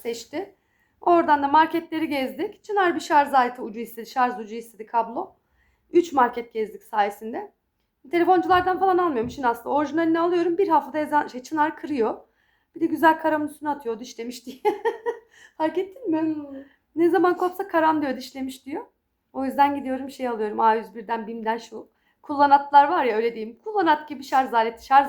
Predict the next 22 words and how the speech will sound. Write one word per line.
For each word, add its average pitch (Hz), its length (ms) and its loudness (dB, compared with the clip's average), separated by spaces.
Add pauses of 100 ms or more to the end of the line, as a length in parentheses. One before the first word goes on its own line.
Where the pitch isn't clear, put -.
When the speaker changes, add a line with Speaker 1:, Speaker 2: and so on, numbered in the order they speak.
(100)
Speaker 1:
ucu 220 240 -12
kablosu 220 440 -4
alıyorum. 214 440 -8 (1160)
Aldık 233 280 -4
geldik, 226 300 -2
bakalım 226 260 -8
şimdi 220 180 -12
ödevlerimiz 214 560 -4
var. 269 380 2
Çınar, 220 300 -4 (220)
e, 220 480 -6
ödev 214 240 -2
yapacak. 240 580 0
Ezo 233 280 -8
test 233 240 -14
çözecek. 254 600 -10
Ben 226 180 -2
beslenme 233 420 -4
hazırlayacağım. 311 840 -2 (800)
Sonra 320 520 -2
oturacağız 208 420 -6
inşallah. 208 500 0